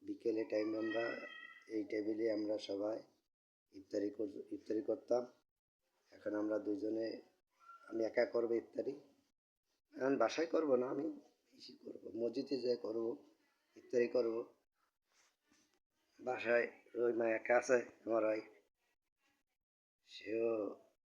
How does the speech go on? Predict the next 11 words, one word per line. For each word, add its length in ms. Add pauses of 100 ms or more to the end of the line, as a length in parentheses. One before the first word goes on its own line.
(300)
একটু 240
ই 160
আছে, 340 (1300)
অসুস্থ 380
আছে, 260 (1080)
আমার 160
বাইরে, 420
বাইরে 360
যা 140
করতে 340
হবে। 260